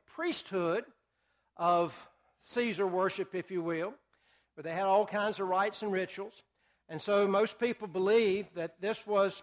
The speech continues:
perhaps the hotbed, the beginning place, and the force behind emperor worship in the entire world. So think about that for a moment.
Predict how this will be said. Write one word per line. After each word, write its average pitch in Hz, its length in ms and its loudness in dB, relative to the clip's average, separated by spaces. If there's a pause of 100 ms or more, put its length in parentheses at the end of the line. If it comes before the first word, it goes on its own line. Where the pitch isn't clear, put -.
perhaps 202 580 -6
the 160 100 -4
hotbed, 185 920 -2 (540)
the 143 80 -16
beginning 208 460 0
place, 247 520 -2 (120)
and 254 320 0
the 190 80 0
force 196 720 4
behind 214 600 0
emperor 240 400 -2
worship 180 460 0
in 180 140 -4
the 170 80 -2
entire 185 400 -4
world. 175 400 -4 (1800)
So 135 60 -20
think 247 240 -2
about 190 280 -2
that 165 200 -4
for 160 80 -8
a 156 40 -4
moment. 147 280 -4